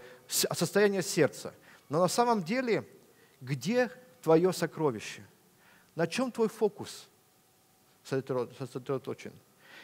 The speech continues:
Если это семья, семья, твое с-, тво-, твое сокровище — это семья, там должно быть твое сердце. Ты должен больше вкладывать туда финансы. Ты должен и, э, благословлять,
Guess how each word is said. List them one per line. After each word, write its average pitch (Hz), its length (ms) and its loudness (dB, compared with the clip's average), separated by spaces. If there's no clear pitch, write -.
Если 165 240 2
это 185 120 2
семья, 185 520 -2
семья, 202 520 -2
твое 190 260 2
с-, - 140 -8
тво-, 170 160 -2
твое 190 240 4
сокровище — 180 480 2
это 139 100 -4
семья, 220 460 -4
там 196 240 0
должно 175 280 -2
быть 165 200 -2
твое 156 240 -4
сердце. - 480 -10
Ты 131 40 -8
должен 151 260 2
больше 165 340 -4
вкладывать 170 440 2
туда 175 180 -4
финансы. 156 520 -6
Ты 147 100 0
должен 151 420 0
и, 143 120 -2
э, 135 380 4
благословлять, 139 920 2